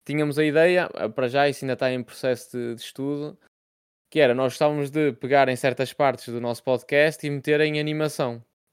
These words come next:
naquele, no, ou seja, trabalho para o chat G P T. Primeiro perguntar-lhe, "Olha, que programas é que podemos usar?" E ele dá-te os programas.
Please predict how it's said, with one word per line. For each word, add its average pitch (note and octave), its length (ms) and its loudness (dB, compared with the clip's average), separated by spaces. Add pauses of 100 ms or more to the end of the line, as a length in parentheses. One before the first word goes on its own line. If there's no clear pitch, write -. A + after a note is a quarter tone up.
naquele, A#2 340 -6
no, A#2+ 320 -6
ou A#2+ 100 -6
seja, A2 300 -2 (1000)
trabalho E3+ 340 6
para F3+ 120 2
o D#3 40 4
chat E3+ 180 2
G D#3 120 0
P D#3 160 2
T. A#2+ 300 0 (840)
Primeiro D#3 280 0
perguntar-lhe, E3+ 840 4
"Olha, F3+ 280 6
que - 80 -8
programas F#3+ 360 2
é F#3+ 60 4
que E3 60 -2
podemos F3 240 -2
usar?" B2 420 0 (100)
E G#2 120 -8
ele A2 120 -2
dá-te A#2+ 220 0
os - 60 -20
programas. A#2 520 -8